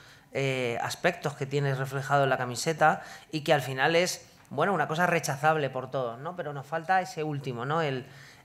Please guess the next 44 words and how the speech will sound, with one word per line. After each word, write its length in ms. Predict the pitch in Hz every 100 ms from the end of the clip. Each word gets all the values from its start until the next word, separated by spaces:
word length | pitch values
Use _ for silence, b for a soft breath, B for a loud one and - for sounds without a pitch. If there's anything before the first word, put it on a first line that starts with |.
| -
el 160 | 135
concepto 500 | 135 127 156 143 156
de, 320 | 160 156 139 135
de 80 | 139
la 80 | 123
especie, 500 | - 147 135 - 113
¿no? 100 | 151
El 80 |
antiespecismo, 840 | 143 127 135 - 127 - 143 127 127
¿no? 140 | 147
Que, 200 | 151 135 B B B
que 260 | - 143 135
se 180 | - 151
normalice 500 | 147 147 139 175 196
un 80 | 160
poco 180 | 151
más, 220 | 151 160 -
quizá, 320 | 147 147 160
el 100 | 156
que, 100 | 147 -
que 120 | - 147
podamos 420 | 147 165 - - B B
por 140 | - 160
lo 80 | 156
menos 220 | 185 180
tener 200 | 170 175
debates, 560 | 160 165 185 185 - B B B -
eh, 100 | 139
sobre 380 | - 151 127 147
ello, 340 | 170 185 - -
y 160 | 143
ese 120 | 147 147
será 200 | 156 160
un 80 |
primer 340 | 160 156 139 135
paso 300 | 147 156 151
para, 460 | 156 135 117 - _ _ _ _ _ _ - B B -
para 160 | 135 123
avanzar 320 | 127 120 151
en 140 | 139
ello. 260 | 139 120 110
Y, 260 | 139 143 135
y 140 | 151
también 460 | 139 131 143 170